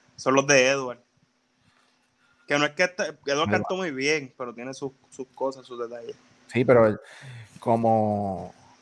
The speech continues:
Speaker 2: como se dice en la, cuando van a los números, cuando buscan los números en, en eso mismo, quitándole los errores y aquí y allá, pues,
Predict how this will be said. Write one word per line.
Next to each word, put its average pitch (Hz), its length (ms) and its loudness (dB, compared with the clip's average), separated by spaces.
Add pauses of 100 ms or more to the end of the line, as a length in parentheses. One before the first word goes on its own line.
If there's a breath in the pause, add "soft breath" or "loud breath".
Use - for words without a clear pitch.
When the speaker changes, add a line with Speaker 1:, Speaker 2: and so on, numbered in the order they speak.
Speaker 2:
como 104 280 -2
se 110 140 2
dice 123 320 6
en 113 140 4
la, 101 480 2 (560)
cuando 107 320 4
van 110 140 4
a 131 60 8
los 131 160 6
números, 135 440 4 (720)
cuando 104 300 -4
buscan 104 340 2
los 127 140 8
números 127 460 8
en, 123 220 4
en 113 300 4
eso 117 220 4
mismo, 104 460 -2
quitándole 113 560 6
los 107 180 6
errores 131 720 8
y 110 120 0
aquí 127 240 -2
y 127 60 4
allá, 135 240 4
pues, 110 180 0